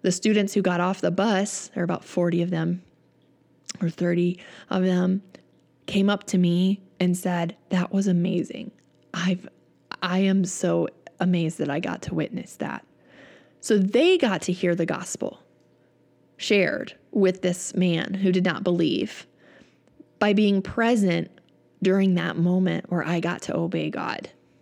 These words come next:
And I'm not telling you this story to be like, "Oh my gosh, I'm, like, this amazing evangelist."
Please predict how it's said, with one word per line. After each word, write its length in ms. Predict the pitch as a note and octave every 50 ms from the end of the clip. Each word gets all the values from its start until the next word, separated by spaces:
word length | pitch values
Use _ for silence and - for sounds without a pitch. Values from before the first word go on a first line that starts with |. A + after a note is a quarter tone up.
| _ _ _ _ - - - - - - - -
And 140 | - G#3+ A3
I'm 100 | A3 A3+
not 300 | B3+ C#4 E4 E4+ - -
telling 340 | - B3 C4 C4+ C#4 C#4 C4
you 120 | B3+ B3
this 180 | A3 A#3 A3 A3+
story 340 | - - A3 G#3 G3+ G3 G3
to 60 | G3
be 140 | F#3 F3 F3
like, 180 | F3 E3+ F3+
"Oh 140 | F#3+ G3+ G#3
my 120 | G3 G3 F#3+
gosh, 320 | F#3+ G3 F#3+ F#3 F3+ -
I'm, 140 | F3+ F3+ F3+
like, 180 | F3+ F3 F3+
this 180 | - F3 F3 -
amazing 480 | F3 F#3 F#3+ F#3+ G3 F#3+ G3 G3 F#3+ F#3+
evangelist." 720 | F#3+ F#3+ F#3+ F#3+ G3 G3 G3 F3 F3 F3 E3+ - - -